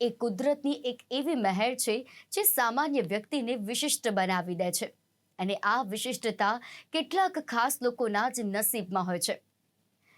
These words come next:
ડાન્સ ક્ષેત્રે પણ એવું જ છે. તો ચાલો, ડાન્સ સાથે સંકળાયેલ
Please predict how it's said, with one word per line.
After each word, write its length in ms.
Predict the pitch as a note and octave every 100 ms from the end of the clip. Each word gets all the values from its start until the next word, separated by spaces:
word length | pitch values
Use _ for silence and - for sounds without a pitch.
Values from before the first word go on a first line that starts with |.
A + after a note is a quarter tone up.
| _ _ _
ડાન્સ 340 | G#3 A#3+ D#4 G4
ક્ષેત્રે 440 | - E4 - F4+
પણ 260 | F#4 F4+ F4
એવું 280 | B3+ A#3 D#4+
જ 40 |
છે. 320 | - G3+ - _ _ _ _ _ A3
તો 80 |
ચાલો, 460 | G3 A3 G3+ B3 - - _ -
ડાન્સ 320 | G3+ A#3 E4+
સાથે 420 | F4+ C#4 C#4 D4 C#4+
સંકળાયેલ 580 | C4 A3 A3+ G#3+ A#3+